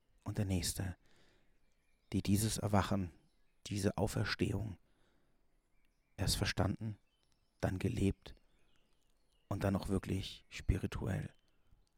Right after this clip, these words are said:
vollbracht haben. Und wir sind hier, weil wir uns danach sehnen. Wir sind hier, weil unsere Seele in jeglicher Form nach Heilung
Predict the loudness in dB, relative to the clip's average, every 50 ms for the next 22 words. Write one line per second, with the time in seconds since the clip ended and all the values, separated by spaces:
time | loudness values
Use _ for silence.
0 | _ _ _ _ _ _ 0 2 4 4 4 2 0 -2 -2 -4 -6 -6 -8 -10
1 | -12 -18 -20 -20 -20 -20 -20 -20 -20 -20 -20 -20 -20 -20 -20 -20 -18 -18 -18 -8
2 | 0 2 4 4 4 4 4 4 6 6 6 6 6 6 4 2 0 0 0 0
3 | 0 -2 -2 -6 -8 -10 -14 -18 -20 -20 -20 -20 -20 -20 -20 -14 -4 2 4 6
4 | 6 6 6 6 4 2 -2 _ _ _ -14 -4 2 4 4 4 4 2 0 0
5 | 2 2 0 -2 -2 0 0 0 0 0 0 2 4 4 4 4 4 2 0 -2
6 | -6 -10 -14 -16 -18 -12 -4 0 2 2 4 4 4 4 4 2 0 -2 -2 -4
7 | -4 -4 -4 -6 -8 -12 -20 -20 _ _ _ _ -8 -6 -4 -4 -4 -2 -2 0
8 | 0 4 6 8 8 8 8 8 6 4 2 -2 -8 -20 _ _ _ _ _ -4
9 | -4 -2 2 2 2 4 4 2 2 4 4 4 4 2 2 4 6 6 6 6
10 | 4 0 -2 -4 -8 -16 -20 -20 -6 -2 0 0 2 2 4 6 8 8 8 8
11 | 6 4 2 2 -2